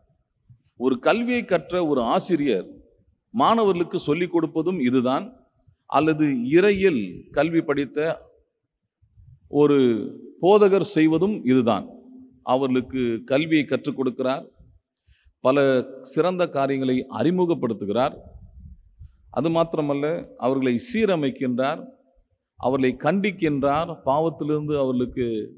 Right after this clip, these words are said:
மீட்பை அளிக்கின்றார். அது மாத்திரமல்ல, அவர்களிடத்தில் இருக்கின்ற பலவிதமான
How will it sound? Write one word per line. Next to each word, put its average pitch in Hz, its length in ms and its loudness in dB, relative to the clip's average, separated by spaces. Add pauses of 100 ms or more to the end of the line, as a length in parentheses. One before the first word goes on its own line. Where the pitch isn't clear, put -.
மீட்பை 190 440 -2
அளிக்கின்றார். 123 880 -2 (960)
அது 127 160 -2
மாத்திரமல்ல, 131 640 -2 (380)
அவர்களிடத்தில் 156 680 0
இருக்கின்ற 139 560 0
பலவிதமான 127 960 -2